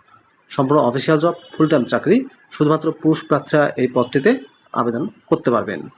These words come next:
অনলাইনে আবেদন করতে পারবেন। এই যে অ্যাপ্লাই নাও বাটনটি দেখতে পাচ্ছেন, এখানে ক্লিক করে কিন্তু আপনি আবেদন করতে পারবেন।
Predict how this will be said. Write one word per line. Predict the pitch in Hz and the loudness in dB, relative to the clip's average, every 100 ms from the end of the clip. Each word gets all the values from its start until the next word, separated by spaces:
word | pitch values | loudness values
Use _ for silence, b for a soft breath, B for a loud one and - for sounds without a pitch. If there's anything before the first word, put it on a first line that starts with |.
| _ - | _ 0
অনলাইনে | 143 151 156 | 2 4 2
আবেদন | 175 139 135 | 2 0 0
করতে | 135 131 | -4 -2
পারবেন। | 139 123 156 | 0 0 0
এই | 185 127 | -4 -6
যে | 135 | -4
অ্যাপ্লাই | 135 - 151 | -4 0 2
নাও | 151 | 2
বাটনটি | 143 139 139 135 | 2 0 -2 -2
দেখতে | 117 131 | -2 -2
পাচ্ছেন, | 131 - 156 | -4 -2 -2
এখানে | 139 139 | 0 -2
ক্লিক | - 147 151 | 0 -2 2
করে | 151 | 2
কিন্তু | 147 135 135 | 2 0 0
আপনি | 120 127 | 0 -2
আবেদন | - 120 117 113 | -2 -2 -2 -4
করতে | 110 123 | -6 0
পারবেন। | 123 151 | 2 2